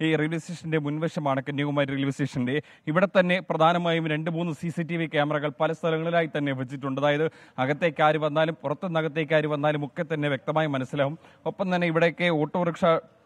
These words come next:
ആ, തൊഴിലാളികളുണ്ട്. അവരൊക്കെ, ആ, ഫുൾ ടൈം ഇരുപത്തിനാല് മണിക്കൂറും ഇവിടെ സേവനം നടത്തുന്നവരാണ്. അതുകൊണ്ട് തന്നെ ഈ പുറത്തേക്ക് സംശയാസ്പദമായ രീതിയിൽ കുട്ടികളൊക്കെ വന്നാൽ തന്നെ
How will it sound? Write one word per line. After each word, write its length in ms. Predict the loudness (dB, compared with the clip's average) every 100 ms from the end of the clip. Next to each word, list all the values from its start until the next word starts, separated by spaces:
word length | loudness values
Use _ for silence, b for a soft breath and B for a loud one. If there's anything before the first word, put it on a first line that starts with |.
| 2
ആ, 220 | 6 8 6 4 2 4
തൊഴിലാളികളുണ്ട്. 580 | 6 6 6 4 2 2
അവരൊക്കെ, 520 | 2 0 -2 -2 -2 b b 2
ആ, 100 | 2
ഫുൾ 220 | 2 0
ടൈം 140 | 0 0
ഇരുപത്തിനാല് 340 | 0 2 2
മണിക്കൂറും 460 | 2 -2 -2 -2 0
ഇവിടെ 160 | 0
സേവനം 360 | 2 2 2 2
നടത്തുന്നവരാണ്. 720 | 0 0 -2 0 2 2 0 -6 b _
അതുകൊണ്ട് 380 | 0 2 0 0
തന്നെ 120 | 0
ഈ 140 | 0 -2
പുറത്തേക്ക് 540 | 0 0 2 -2 -2
സംശയാസ്പദമായ 880 | -2 -4 0 0 2 2 4 4 2
രീതിയിൽ 320 | 0 -2 -2
കുട്ടികളൊക്കെ 520 | -6 -4 0 0 0
വന്നാൽ 420 | 2 4 4 4 2
തന്നെ 260 | 2 0